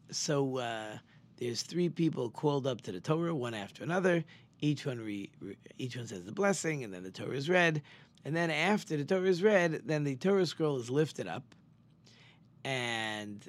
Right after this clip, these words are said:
it's, the person holding up the Torah scroll sort of spins around,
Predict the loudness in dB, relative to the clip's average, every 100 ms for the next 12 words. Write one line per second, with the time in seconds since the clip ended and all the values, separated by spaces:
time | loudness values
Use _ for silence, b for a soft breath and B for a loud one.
0 | -14 -12 -12 -10 -8 -8 -8 -10 -10 -10
1 | -12 -18 -14 -12 -6 -4 -2 -2 -2 0
2 | 0 0 -4 -2 2 2 2 -2 -2 -2
3 | -2 -4 -2 -2 0 -2 -2 -2 -2 -4
4 | -2 0 2 0